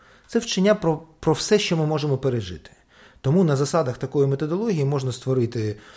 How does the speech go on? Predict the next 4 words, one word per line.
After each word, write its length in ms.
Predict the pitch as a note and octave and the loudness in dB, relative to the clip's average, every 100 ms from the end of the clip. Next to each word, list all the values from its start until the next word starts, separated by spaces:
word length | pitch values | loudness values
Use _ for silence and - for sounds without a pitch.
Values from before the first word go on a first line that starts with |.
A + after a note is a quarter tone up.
| - | -20
філософію, 1040 | - C3 C3 - G3+ G3 F#3+ F3 D#3+ D3+ C#3 | -8 -4 -2 0 0 2 2 4 4 2 0
методологію 580 | B2+ C3 B2+ C3+ B2 B2+ | -2 -2 0 0 2 0
наукового 460 | B2 B2+ F#3+ F#3 E3 | 0 0 0 2 0
пізнання. 680 | D#3+ C3+ D3+ C#3+ C3+ B2+ | -2 -4 -2 0 0 -2